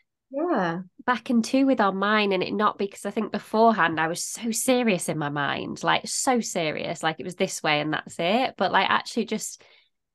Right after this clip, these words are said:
Speaker 2: just asking a question about it and showing your mind, like, the way to go and getting your mind on side so that you can push through those fears. I just love that.
Speaker 1: Yeah,
Speaker 2: It's
Speaker 1: and
Speaker 2: all
Speaker 1: that,
Speaker 2: about
Speaker 1: that's what all of your, your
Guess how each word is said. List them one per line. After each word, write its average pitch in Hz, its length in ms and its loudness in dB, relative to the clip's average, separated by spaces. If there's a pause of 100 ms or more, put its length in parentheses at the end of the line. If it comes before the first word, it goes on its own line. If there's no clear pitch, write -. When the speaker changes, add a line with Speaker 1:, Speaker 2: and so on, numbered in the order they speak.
(140)
Speaker 2:
just 254 180 -4
asking 233 320 2
a 226 60 0
question - 340 -2
about - 180 0
it - 140 -2 (160)
and 214 160 2
showing 233 400 6
your 220 80 6
mind, 214 400 4
like, 165 220 0
the 190 80 -2
way 190 240 0
to - 160 -6
go 190 100 0
and 214 420 2
getting 185 460 -4
your 196 140 -4
mind 208 400 4
on 180 120 0
side 180 600 -2
so - 180 -4
that 175 120 -4
you - 80 -8
can 196 140 -6
push - 240 -6
through 185 220 2
those 175 280 2
fears. 185 440 2
I 185 60 -2
just - 220 -8
love 143 180 -6
that. - 300 -2 (600)
Speaker 1:
Yeah, 294 260 4
Speaker 2:
It's 214 100 2
Speaker 1:
and 262 100 6
Speaker 2:
all 302 120 8
Speaker 1:
that, 202 60 2
Speaker 2:
about - 220 -6 (400)
Speaker 1:
that's - 300 -4
what 262 100 6
all 240 180 8
of 233 120 2
your, 190 480 6
your 180 500 2